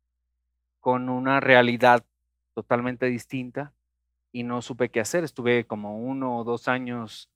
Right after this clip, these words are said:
sabáticos, no por gusto, sino porque, pues, no había chamba. Y fue donde decidí hacer teatro. Empecé a escribir una historia de hombres interpretando mujeres,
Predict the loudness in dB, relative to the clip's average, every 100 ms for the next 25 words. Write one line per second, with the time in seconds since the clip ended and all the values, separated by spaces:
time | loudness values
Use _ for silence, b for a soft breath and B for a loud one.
0 | _ _ _ _ 4 6 6 4 -4 -6
1 | -8 -10 -20 _ _ _ _ -12 -8 -6
2 | -2 -2 0 -2 -2 -6 -4 -4 -6 -6
3 | -10 -2 -2 -2 -8 -12 -6 -4 -2 -2
4 | -2 -8 -20 _ _ _ _ _ _ _
5 | _ -10 -10 0 4 6 4 0 4 4
6 | 6 4 0 -4 -4 -4 -2 -4 _ _
7 | _ _ _ _ _ _ _ _ -4 -4
8 | 0 0 4 6 6 4 -4 -8 _ _
9 | -12 -8 -6 -6 -4 0 0 -2 -4 -6
10 | -4 0 2 4 0 -2 _ _ _ _
11 | _ _ 2 4 4 2 0 0 -2 -2
12 | -2 -2 -2 -4 -4 0 0 0 -2 0
13 | 0 0 -6 -20